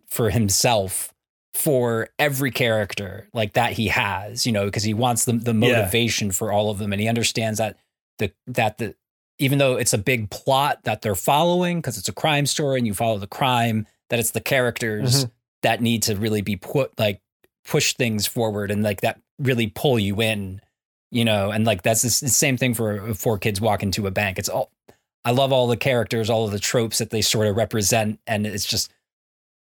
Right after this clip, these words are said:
Speaker 1: yeah, it's just really well done. And, and it has been one of my favorites for the past, like, four or five years, like, since, like, I bought it. Like, I kinda read it once a year, really, at this point.
Speaker 2: Nice.
Speaker 1: You know, so.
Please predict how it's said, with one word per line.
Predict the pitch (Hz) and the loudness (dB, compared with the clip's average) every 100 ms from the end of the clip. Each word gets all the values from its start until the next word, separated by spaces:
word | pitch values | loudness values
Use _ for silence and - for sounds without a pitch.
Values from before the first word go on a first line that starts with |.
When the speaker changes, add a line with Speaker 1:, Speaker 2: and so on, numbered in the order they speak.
| _ _ | _ _
Speaker 1:
yeah, | 127 104 | 0 2
it's | 107 | 2
just | 113 110 | 0 0
really | 135 127 | 2 2
well | 113 110 | 2 0
done. | 95 120 | 2 2
And, | 156 180 | 2 2
and | 185 | 2
it | 202 | 4
has | 185 202 | 4 2
been | 147 147 | 0 0
one | 143 | 2
of | 127 | 2
my | 101 | 2
favorites | - 113 101 - | 0 0 -2 -4
for | - 98 | -4 -4
the | 104 98 - _ _ _ _ _ _ _ _ | -4 -6 -12 _ _ _ _ _ _ _ _
past, | - 104 - | 0 0 0
like, | 110 95 - | 0 -2 -4
four | - 117 | -4 -2
or | |
five | 98 101 95 | 0 0 0
years, | 98 95 98 | -2 -2 -4
like, | 101 | -2
since, | - 98 | -2 0
like, | 113 101 - | -2 -2 -2
I | 101 | -2
bought | 95 98 95 | 0 -2 -2
it. | 90 | -4
Like, | 101 | -4
I | 107 | -2
kinda | 151 110 | 0 -2
read | 98 104 | -2 -4
it | 104 | -2
once | 104 101 | -2 -2
a | |
year, | 87 98 92 95 - | -4 -4 -4 -6 -8
really, | 110 104 92 | -4 -2 -2
at | 90 | -4
this | 107 | -6
point. | - 101 98 - _ _ _ _ - | -4 -6 -8 -12 _ _ _ _ -2
Speaker 2:
Nice. | 220 127 | 2 4
Speaker 1:
You | 98 | 2
know, | 92 101 - - | 2 -2 -6 -4
so. | 104 95 107 | -2 -2 -6